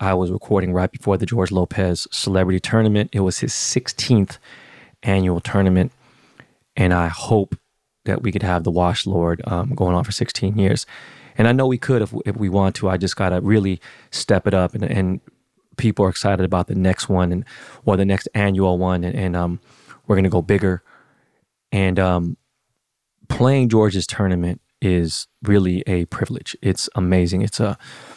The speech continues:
I'm a, uh, I've been on the waiting list for almost a year now at Lakeside. And, uh, if I was more aggressive,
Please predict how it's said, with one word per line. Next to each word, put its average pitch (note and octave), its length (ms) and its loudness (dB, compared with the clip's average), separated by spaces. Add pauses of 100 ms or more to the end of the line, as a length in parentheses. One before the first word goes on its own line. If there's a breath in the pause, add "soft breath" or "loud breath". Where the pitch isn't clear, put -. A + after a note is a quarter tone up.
(720 loud breath)
I'm G2 180 4
a, F#2 100 2
uh, F2+ 300 0
I've G2 140 -2
been A2 80 4
on G2+ 80 4
the F#2 40 2
waiting F#2+ 280 2
list F2+ 220 -2
for - 100 -2
almost F2 320 -2
a - 20 -10
year G2 260 2
now F#2 220 2
at G#2 60 0
Lakeside. G#2 520 0
And, A2 160 -8
uh, - 260 -16 (520 soft breath)
if - 80 -4
I A#2 100 4
was C#3 160 0
more B2 200 2
aggressive, A2+ 600 -4